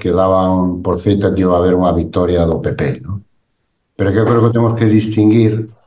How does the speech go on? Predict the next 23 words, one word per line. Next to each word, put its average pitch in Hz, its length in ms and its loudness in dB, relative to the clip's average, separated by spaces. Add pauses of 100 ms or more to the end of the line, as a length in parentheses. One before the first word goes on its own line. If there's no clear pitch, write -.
(240)
o 90 560 -2
concepto 101 540 0
de 101 100 2
victoria 104 400 2
electoral 107 960 0
de 87 320 -4
gobernar. 80 720 -4 (720)
Se - 240 -2
me 110 160 2
preguntas, 104 1040 0
pode 127 240 0
haber 135 80 4
un 135 160 2
escenario 127 880 2
de 117 240 2
non 123 160 0
victoria 123 320 -2
electoral 120 400 -2
do 117 160 -2
P 127 80 -2
P? 117 80 -6 (320)
Non, 90 400 -4 (240)
imposible. 98 800 -2